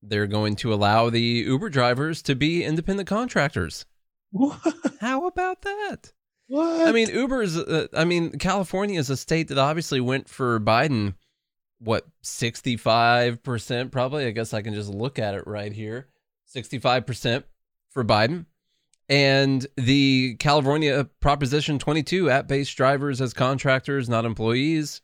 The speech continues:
Speaker 1: seventy-two percent voted for the Uber and Lyft drivers to be able to be independent contractors in a state where
Speaker 2: Wow.
Speaker 1: sixty-five percent went for Biden.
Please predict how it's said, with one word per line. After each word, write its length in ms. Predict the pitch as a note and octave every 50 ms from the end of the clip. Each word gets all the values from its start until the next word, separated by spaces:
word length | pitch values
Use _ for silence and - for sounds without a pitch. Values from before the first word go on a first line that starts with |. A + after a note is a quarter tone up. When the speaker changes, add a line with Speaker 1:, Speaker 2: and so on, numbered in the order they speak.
| _
Speaker 1:
seventy-two 1080 | - - - - - G#3 G3+ A3 G#3+ A#3 A#3+ A3+ B3+ A#3 G#3+ - - - G#3 G#3+ G#3+ G3+
percent 800 | - - G#3 G3 - - - F3 D#3+ D#3+ C#3+ G2+ - - - - _ _ _ _ _ _ _ _ _ _ _ _ _ _ _ _ _ _ _ _ _
voted 560 | B2 A2 D3 D#3 E3 D#3 C3+ A#2+ G#2+ G#2 G#2+ - _ _ _ _ _ _ _ _
for 640 | _ - - D3+ C#3+ C#3+ C3+ C3 B2+ B2+ B2 B2 - -
the 680 | - - G2+ B2 A#2 C3+ C3 B2+ B2 B2 A#2+ A2+ G#2+ G2 - - - -
Uber 240 | C3+ C#3+ C#3+ D3 C#3+
and 80 | C3+ C3
Lyft 120 | C3 B2+
drivers 400 | - C#3 B2 A#2 A2 A#2 A2 -
to 80 | - -
be 100 | A2+ A2+
able 120 | A2+ G#2+ G#2+
to 80 | A2
be 140 | G2+ A2 G#2+
independent 420 | G#2 G#2 G2+ F#2+ - A#2 G#2+ F#2+ -
contractors 800 | A2+ G#2 G2+ F#2+ - G2 F2 F#2 - - - - - - - - _ _ _ _ _ -
in 120 | B2+ C3+
a 60 | C3
state 340 | - - - C#3+ D3 C#3+ -
where 120 | C3 A#2+ G#2+ -
Speaker 2:
Wow. 100 | F#3+ F3+
Speaker 1:
sixty-five 720 | F#3+ F3+ - - F3+ D3+ - - D#3+ E3+ F#3 F#3 F#3 C#3+
percent 460 | - C#3 A#2+ - - C3+ A#2+ B2 - -
went 280 | A#2+ A#2 B2 - -
for 140 | - - A2
Biden. 400 | G2 A2 A2 A2 A2 A2 F#2+ -